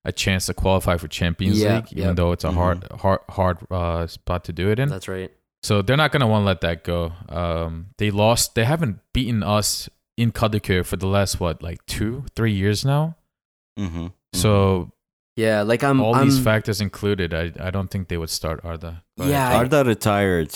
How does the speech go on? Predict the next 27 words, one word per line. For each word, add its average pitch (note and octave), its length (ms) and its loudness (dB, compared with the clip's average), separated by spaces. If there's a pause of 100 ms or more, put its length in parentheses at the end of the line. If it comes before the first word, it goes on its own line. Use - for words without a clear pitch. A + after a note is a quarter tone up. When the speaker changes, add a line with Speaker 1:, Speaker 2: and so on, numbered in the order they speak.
(140)
Speaker 3:
Uh, F2+ 180 4
Arda A2+ 320 2
retired F#2+ 600 2
the E2+ 240 0
day F2+ 300 2
he F2+ 180 2
made E2+ 260 2
the F2 120 2
announcement E2 760 0
of D#2+ 220 -4
retiring E2 520 -2
this C#2 160 -8
season. - 480 -8 (640)
And, G2 240 2 (340)
uh, F2 140 0
I - 80 2
don't A#2+ 140 6
know C3+ 100 6
if A#2+ 140 2
you A2 40 2
guys G#2+ 200 2
saw G#2+ 280 2
the F#2 480 4
Ryan G2 300 4
Babel G2+ 420 2
vlog G#2 380 2
again. G#2+ 360 0